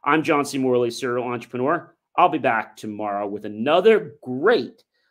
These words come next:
uh, unwrapping that'll be day eight. And I encourage you right now to ask the question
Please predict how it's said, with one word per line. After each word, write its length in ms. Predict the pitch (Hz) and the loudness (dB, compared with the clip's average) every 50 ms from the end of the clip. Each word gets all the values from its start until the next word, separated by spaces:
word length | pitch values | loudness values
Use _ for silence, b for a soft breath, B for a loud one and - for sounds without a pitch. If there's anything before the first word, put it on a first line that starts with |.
| _ - | _ -12
uh, 380 | - 107 113 107 104 101 101 - - | -8 -6 -4 -4 -4 -4 -6 -6 -4
unwrapping 540 | - 143 139 135 127 117 117 117 117 143 127 | -2 -2 -2 -2 -2 -2 -2 -4 -4 -4 -4
that'll 180 | 117 117 113 107 | -4 -4 -4 -6
be 140 | 107 120 | -6 -10
day 420 | 107 101 - - 151 147 165 175 175 | -12 -12 -6 0 2 2 2 2 0
eight. 260 | - 160 175 175 - - _ _ _ _ | -2 -4 -4 -4 -4 -10 _ _ _ _
And 100 | - 117 | -6 -2
I 100 | 143 185 | -2 -2
encourage 680 | 269 320 330 - - - - 269 269 262 233 - - - | -2 -4 -6 -12 -16 -8 -6 -4 -4 -4 -6 -10 -10 -8
you 120 | 214 311 | -8 -6
right 240 | 240 170 170 185 - | 0 0 0 0 0
now 220 | 175 185 185 185 | -4 -4 -4 -4
to 80 | 175 - | -6 -6
ask 240 | 175 185 185 - - | -6 -8 -8 -8 -8
the 60 | 185 | -10
question 560 | 185 - 202 196 196 196 - - 202 - - | -6 -4 -4 -4 -4 -4 -12 -12 -14 -14 -14